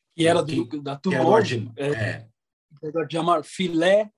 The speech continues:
Speaker 1: Leís, Rubinho, é, Filé, Leís, Rubinho, Tiagão e Nene, e Júlio,
Speaker 2: E o Nene.
Speaker 1: que é o Nene, né?
Speaker 2: O Nene. Então, é, é ali, é ali onde tudo co-, onde começa a Turma do Pagode, né?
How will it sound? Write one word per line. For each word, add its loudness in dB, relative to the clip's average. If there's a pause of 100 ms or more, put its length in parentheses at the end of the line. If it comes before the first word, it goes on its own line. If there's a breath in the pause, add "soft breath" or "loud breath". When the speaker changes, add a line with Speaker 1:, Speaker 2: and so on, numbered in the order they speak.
(680)
Speaker 1:
Leís, -8 (400)
Rubinho, 0 (1400)
é, -6
Filé, 2
Leís, 4
Rubinho, 0
Tiagão -2 (800)
e 0
Nene, -2
e -12
Júlio, -4
Speaker 2:
E -6
o -8
Nene. -10
Speaker 1:
que -4
é 0
o -2
Nene, -2
né? -12 (360)
Speaker 2:
O -18
Nene. -14 (760)
Então, -6
é, -8
é -18 (220)
ali, -2
é -4
ali 2
onde -6 (100)
tudo -8
co-, -2
onde -4
começa -4
a -12
Turma -4
do -4
Pagode, -8
né? -20